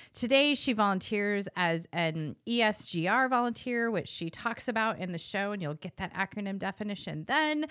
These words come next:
So you gotta listen to understand what it is, or I guess you could Google it, but don't do that. Listen to the show. Um, and she also is a really big advocate and passionate about this idea of people who find these big gaps in their professional careers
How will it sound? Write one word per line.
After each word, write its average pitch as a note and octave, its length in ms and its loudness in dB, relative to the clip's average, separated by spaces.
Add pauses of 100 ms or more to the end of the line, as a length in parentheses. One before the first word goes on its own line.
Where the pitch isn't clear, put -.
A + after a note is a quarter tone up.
(260)
So - 160 -4
you E3 80 2
gotta G3 260 4
listen C4 520 2
to - 100 -2
understand D#3+ 420 -2
what F#3+ 100 -4
it F#3+ 120 -4
is, G3+ 400 -2
or F#3 120 -6
I G3 120 -10 (140)
guess G3+ 320 -2
you F3+ 60 -2
could D#3 200 -6
Google C#3+ 260 -2
it, C3+ 300 -4
but B2+ 260 -4
don't G3+ 180 2
do D3+ 120 -2
that. B2+ 180 -6
Listen D#3 240 -4
to C3 60 -2
the C3 60 -4
show. - 120 -8 (800)
Um, A#3 180 10
and A3+ 100 4
she - 160 4
also F#4 240 4 (240)
is A#3+ 200 2
a B3+ 40 4
really C4 300 2
big E4 240 -2
advocate G#3 480 0
and E3 100 -6
passionate F3+ 460 -2
about E3+ 200 -2
this F3 180 -4
idea D#3+ 560 -2 (440)
of F#3 140 -2
people C4 380 2
who A3 160 0
find F3+ 320 0
these E3+ 120 -2
big C#3 220 -6
gaps D3 400 -2
in C#3+ 120 0
their C3+ 260 0
professional D#3 640 -2
careers B2 840 -6